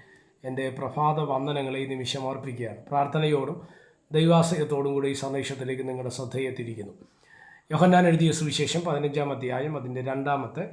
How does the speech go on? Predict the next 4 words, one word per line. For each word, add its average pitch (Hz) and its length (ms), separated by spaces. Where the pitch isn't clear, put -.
വാക്യം. - 500
"എന്നിൽ 214 360
കായ്ക്കാത്ത 156 480
കൊമ്പൊക്കെയും 151 1040